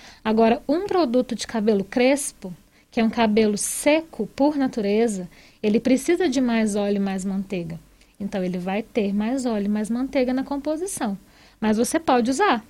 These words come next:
Não tem problema nenhum a pessoa lisa usar um produto de cabelo crespo. Só que eu preciso medir a quantidade.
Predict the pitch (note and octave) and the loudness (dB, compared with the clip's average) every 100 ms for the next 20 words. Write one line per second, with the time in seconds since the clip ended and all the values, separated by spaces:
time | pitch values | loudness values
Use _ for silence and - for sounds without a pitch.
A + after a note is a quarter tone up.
0 | _ _ _ G#3+ A3+ B3+ C4 C4 C#4 B3 | _ _ _ -2 0 2 0 2 4 6
1 | C4+ C4+ D4+ G#4 F4+ D4+ D4+ C4+ C#4 C4 | 6 6 4 2 2 0 0 0 2 2
2 | B3 A#3+ C4 C#4 C#4 C4+ B3+ C4+ - C#4+ | 2 0 0 -2 0 0 0 -2 -4 -2
3 | B3 C#4+ - G#3 G3 - - - - _ | 0 -2 -2 -4 -4 -14 -20 -20 -20 _
4 | - C#4 D#4+ - - B3 F#3+ G#3 A3 G#3+ | 2 4 2 0 -2 0 0 -2 -2 0
5 | A3+ A3 A#3+ A3+ B3 B3 C4+ A3 A#3 B3+ | -2 0 0 2 4 4 4 2 2 2
6 | C4 C#4+ C#4 - A#3+ C#4+ G#3+ G3+ - | 2 0 0 -2 -2 0 0 -2 -6